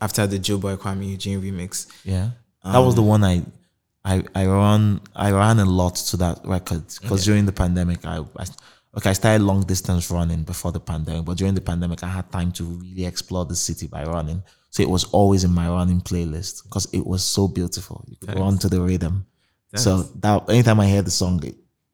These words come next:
Speaker 2: I always felt a runner's high 'cause that
Speaker 1: Mm.
Speaker 2: was when I used it the most.
Speaker 1: Yeah, thanks. So, yeah, basically when that happened and,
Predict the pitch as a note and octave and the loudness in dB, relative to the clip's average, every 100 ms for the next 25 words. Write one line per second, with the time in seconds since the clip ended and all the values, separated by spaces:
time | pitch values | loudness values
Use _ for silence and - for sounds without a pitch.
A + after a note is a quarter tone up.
0 | _ _ - G2+ F2+ - G2 G#2+ G#2 - | _ _ -8 -6 -6 -6 -2 0 0 -2
1 | G2+ D#2+ - - _ _ _ _ _ F#2+ | -2 -2 -8 -14 _ _ _ _ _ -4
2 | F#2 F2+ F2+ F2+ F2 F2 E2+ F2 _ _ | -2 0 0 -2 -4 -6 -6 -10 _ _
3 | _ G2 F#2 G#2+ G2+ F#2+ F#2+ F#2+ F#2 F#2 | _ -10 -2 0 2 0 -2 -2 -2 -2
4 | F#2 F#2 D#2 E2 E2 D2+ - - _ _ | -4 -6 -6 -4 -4 -6 -10 -16 _ _
5 | - G2 - - - _ _ _ _ A2 | -14 -12 -12 -14 -18 _ _ _ _ -8
6 | G2+ - - - C#3 A#2+ A#2 - _ _ | -6 -6 -4 -2 0 -2 -4 -14 _ _
7 | _ _ - E3 F#2+ C3+ C3+ C3 A#2 A2 | _ _ -8 -6 -2 -2 -2 -4 -4 -2
8 | C#3 B2+ A#2+ A#2 A2 A2 G#2+ G2+ F#2+ F#2 | 0 2 0 0 -4 -6 -4 -4 -4 -6
9 | F#2 | -8